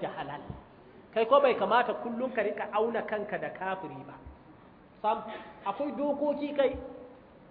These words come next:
Asali kai ka zo duniyan nan ma a matsayin kurkuku kake kawai.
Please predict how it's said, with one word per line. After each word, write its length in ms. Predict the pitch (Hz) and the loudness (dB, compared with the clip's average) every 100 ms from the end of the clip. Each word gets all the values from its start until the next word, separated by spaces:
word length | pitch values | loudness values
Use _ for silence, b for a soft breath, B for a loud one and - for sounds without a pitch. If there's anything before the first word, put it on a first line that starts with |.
| - 240 | -4 0
Asali 400 | 277 294 294 285 | 4 4 4 6
kai 140 | 285 | 6
ka 180 | 285 277 | 8 6
zo 140 | - 180 | 4 2
duniyan 320 | 180 - 247 | 2 4 4
nan 140 | 226 | 2
ma 180 | 226 233 | 2 2
a 60 | 208 | 2
matsayin 320 | 220 226 226 233 | 0 0 0 -2
kurkuku 420 | 226 220 208 202 | -6 -6 -6 -4
kake 300 | 190 190 160 165 | -2 -2 -4 -6
kawai. 180 | 147 | -6